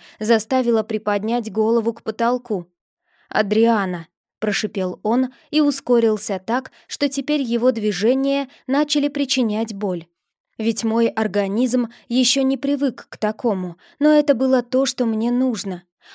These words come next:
Одна боль заменяла другую, это приятнее. Она приносила за собой сладкое удовольствие, в отличие от той, что резала душу. Наше дыхание участилось,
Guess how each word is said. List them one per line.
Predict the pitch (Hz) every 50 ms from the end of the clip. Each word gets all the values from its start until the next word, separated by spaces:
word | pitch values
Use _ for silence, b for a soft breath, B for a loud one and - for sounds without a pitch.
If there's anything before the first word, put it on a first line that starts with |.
| B B
Одна | - 226 196 185 240 254 254 226
боль | 185 185 247 262 233
заменяла | 208 196 214 208 202 208 208 220 233 233 226 226 214
другую, | - 247 247 226 214 240 226 196 180 180 175 b b b b b
это | 240 247 262 262 - 190 180 - _ _
приятнее. | - 254 262 269 254 240 262 226 190 185 _ 202 190 202 214 175 165 - _ _ _ _ B B B B B
Она | - 247 262 277 294
приносила | 285 - 240 233 226 220 220 208 - - 269 269 262 233 220
за | 202 214 190
собой | - - 214 202 190 247 254 240
сладкое | 240 - 226 208 214 226 240 - - 247 240 233 226 -
удовольствие, | 220 220 220 226 240 220 247 262 233 180 - - - 180 190 185 180 180 175 B B B B
в | 202 208
отличие | 214 - 196 214 233 233 - - 233 214 208
от | - - 214 208 _ _
той, | - 240 269 285 254 B B B
что | - - - - 302 294
резала | 262 233 226 226 220 233 220 226 233 220
душу. | 196 220 202 180 - - - 180 170 - _ _ _ _ B B B B B B
Наше | - 285 311 294 - 285 277
дыхание | 220 247 233 - - 247 262 277 269 269 269 269 269 -
участилось, | - 262 254 - 285 277 254 - - 247 226 202 185 185 180 185